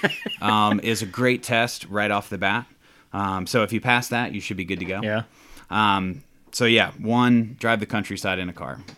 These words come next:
Speaker 2: Uh, two, go to the Cliffs of Moher. They
Speaker 1: Cliffs of
Speaker 2: are
Speaker 1: Moher, I've heard of it.
Speaker 2: Um,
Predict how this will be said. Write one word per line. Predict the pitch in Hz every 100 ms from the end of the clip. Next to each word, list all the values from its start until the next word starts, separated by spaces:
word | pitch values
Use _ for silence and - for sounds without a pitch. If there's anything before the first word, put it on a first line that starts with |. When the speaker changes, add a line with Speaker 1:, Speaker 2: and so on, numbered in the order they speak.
| _ -
Speaker 2:
Uh, | 90 92 -
two, | - 123 127 120 107
go | 113
to | 113
the | 107
Cliffs | - 113 -
of | 95
Moher. | 98 101 139 - _ _ _ _ _ _ -
They | 110 117
Speaker 1:
Cliffs | 113
of | 110
Speaker 2:
are | 107 104
Speaker 1:
Moher, | 117
I've | -
heard | 117 117
of | 117
it. | 147 - - - - - _ -
Speaker 2:
Um, | 123 117 110